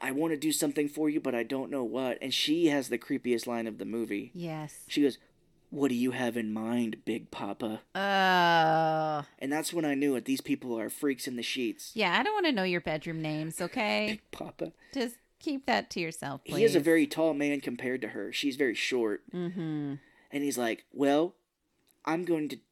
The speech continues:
Speaker 1: show you my feelings for you and for Christmas through an interpretive dance."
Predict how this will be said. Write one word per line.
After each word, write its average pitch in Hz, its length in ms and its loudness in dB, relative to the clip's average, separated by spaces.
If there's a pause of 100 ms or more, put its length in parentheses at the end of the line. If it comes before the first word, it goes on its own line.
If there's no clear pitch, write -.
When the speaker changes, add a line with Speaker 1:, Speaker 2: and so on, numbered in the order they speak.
(180)
Speaker 1:
show - 300 0
you 170 180 6
my 156 180 -2
feelings 160 480 0
for 139 140 -4
you 147 260 4
and 151 180 0
for 139 100 -2
Christmas 143 500 0
through 135 200 2
an 127 80 0
interpretive 175 680 0
dance." - 580 -6